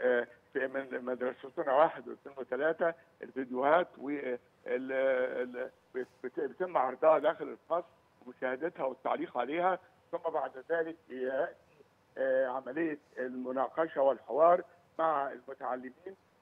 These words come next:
أيضا، آه، بنجد إن في، آه، اهتمام بالأنشطة المدرسية، آه، والفنية والرياضية لمدة يوم. أيضا، آه، في الأسبوع لاكتشاف المبدعين والمبتكرين،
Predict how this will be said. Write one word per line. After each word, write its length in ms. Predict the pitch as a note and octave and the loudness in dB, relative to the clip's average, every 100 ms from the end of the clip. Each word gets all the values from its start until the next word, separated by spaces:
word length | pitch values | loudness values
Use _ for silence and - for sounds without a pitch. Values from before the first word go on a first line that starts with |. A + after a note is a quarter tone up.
| - | 0
أيضا، 420 | E3 G3+ F3 F3 - - | 2 2 2 0 -4 -6
آه، 220 | C#3 C3 C3 | -4 -4 -4
بنجد 360 | D3 F3 D#3 - | -2 -2 -2 -8
إن 60 | C3 C3+ - | -18 -18 -16
في، 220 | F3 E3+ C#3+ _ _ - | -12 -12 -14 _ _ 0
آه، 440 | C#3 C#3 C3+ C3 - _ | 2 4 2 2 -4 _
اهتمام 500 | B2+ C3+ C#3 D#3+ F3+ F3+ | -6 -4 -2 0 0 0
بالأنشطة 600 | D#3 B2 A#2+ F3 E3+ D3 | -6 -6 -6 -8 -2 -4
المدرسية، 720 | A#2+ B2+ B2 B2 - D#3 C#3 - _ _ | -2 -6 -4 -6 -4 -4 -4 -6 _ _
آه، 60 | B2+ C3 C3 C3 - | -4 -4 -4 -8 -4
والفنية 800 | C3 B2+ - B2+ D3+ E3+ C#3+ C#3 | -4 -4 -8 -4 0 2 2 4
والرياضية 800 | C3 B2+ B2+ B2+ C#3 D#3+ C#3 B2+ - _ | 2 2 0 0 0 2 2 0 -10 _
لمدة 460 | - B2+ C#3 D#3+ C3+ - | -6 -4 -4 -6 -8 -4
يوم. 120 | D3+ - | -4 2
أيضا، 360 | D#3+ E3 D#3+ E3+ - _ _ | 4 6 6 2 -2 _ _
آه، 500 | B2+ C3 C3 B2 - A#2+ | 0 2 2 0 -4 -8
في 60 | C#3 | -8
الأسبوع 380 | - - - F3 | -10 -8 4 4
لاكتشاف 480 | C#3 - B2 D#3 D3+ B2+ | 4 -6 -8 -8 -8 -10
المبدعين 460 | A#2+ - A#2+ C#3+ D#3 - _ _ | -12 -8 -8 -8 -10 -12 _ _
والمبتكرين، 800 | A#2+ B2+ A2+ B2 A#2 B2 D3+ | -4 -4 -6 -8 -6 -4 -2